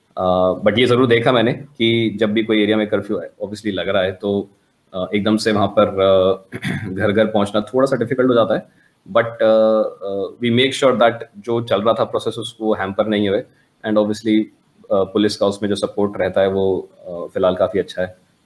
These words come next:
So they are always supportive in that कि ठीक है, स-, उनको भी पता है कि ये चीज़ें पहुँचानी ज़रूरी हैं।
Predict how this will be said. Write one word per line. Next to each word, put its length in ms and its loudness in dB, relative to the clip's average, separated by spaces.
So 80 -4
they 120 -4
are 100 4
always 220 2
supportive 420 -4
in 80 -2
that 140 0
कि 440 -6
ठीक 140 -4
है, 200 -2
स-, 180 -12
उनको 120 0
भी 60 2
पता 220 0
है 60 2
कि 140 -4
ये 80 -4
चीज़ें 220 -4
पहुँचानी 320 -4
ज़रूरी 320 -2
हैं। 180 -4